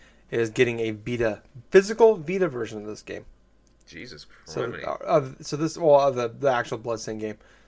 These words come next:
Speaker 1: So that might be the last Vita game, physical version of a Vita game you'll ever be able to get.
Speaker 2: Yeah. Honestly, that probably is going to be the case for that.
Speaker 1: Yeah.
Speaker 2: <laughs> How
Speaker 1: But go on,
Speaker 2: exotic.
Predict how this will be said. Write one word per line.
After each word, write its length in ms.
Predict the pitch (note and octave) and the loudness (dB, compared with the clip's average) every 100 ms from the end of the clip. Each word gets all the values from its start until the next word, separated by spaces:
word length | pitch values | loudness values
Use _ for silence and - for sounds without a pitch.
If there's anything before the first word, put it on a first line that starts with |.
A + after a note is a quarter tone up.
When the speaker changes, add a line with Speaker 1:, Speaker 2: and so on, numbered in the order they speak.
| _ | _
Speaker 1:
So 260 | - A#2 - _ - | -10 -10 -12 _ -4
that 120 | D3+ | 4
might 120 | F3+ | 4
be 80 | E3+ | 6
the 100 | D#3+ | 4
last 360 | C#3 C#3 C#3 - | 4 2 0 -14
Vita 360 | B2 A#2 C3+ C3+ | -18 -6 2 2
game, 440 | A#2+ A2+ A2 - _ - | 2 -2 -6 -14 _ 0
physical 460 | D3+ C3+ C3 A#2 A#2+ | 0 0 -4 -6 -6
version 320 | C#3 A#2 A#2 | -8 -6 -6
of 60 | |
a 40 | A2 | -6
Vita 240 | A2 A2 | -8 -10
game 240 | G#2+ A2+ G#2+ | -10 -12 -8
you'll 140 | G#2+ | -8
ever 80 | G#2 | -6
be 80 | A2+ | -8
able 100 | A2 | -8
to 80 | |
get. 220 | A2+ A2+ - _ _ _ - - | -10 -12 -14 _ _ _ -20 -20
Speaker 2:
Yeah. 540 | G2+ A#2+ E3+ C#4+ E3+ F#2 - - - - - - - | -18 -10 -8 -4 -6 -6 -14 -20 -20 -18 -18 -18 -20
Honestly, 380 | - B2+ G3 G#2 | -8 -6 -6 -8
that 180 | F#2 G2+ | -8 -8
probably 440 | G#2+ G#2 A2 G#2 - | -8 -8 -8 -10 -12
is 260 | F2 A#2+ | -12 -12
going 200 | - G#2+ | -12 -14
to 60 | G#2+ | -14
be 80 | G2 | -16
the 80 | G2+ | -10
case 340 | G#2+ E3 F#2+ | -8 -6 -10
for 120 | - | -16
that. 320 | D#2+ D#2 C2+ - - _ _ - - | -16 -14 -14 -18 -20 _ _ -20 -18
Speaker 1:
Yeah. 140 | C3+ - - - - | -18 -18 -20 -16 -8
Speaker 2:
<laughs> 600 | D3+ - - - - - | -6 -6 -10 -14 -16 -12
How 140 | A2 A2 | -6 -4
Speaker 1:
But 100 | A#2+ | 2
go 120 | F3 | 4
on, 160 | C3+ C3+ | 4 0
Speaker 2:
exotic. 440 | - G#2 G#2+ | -6 -12 -12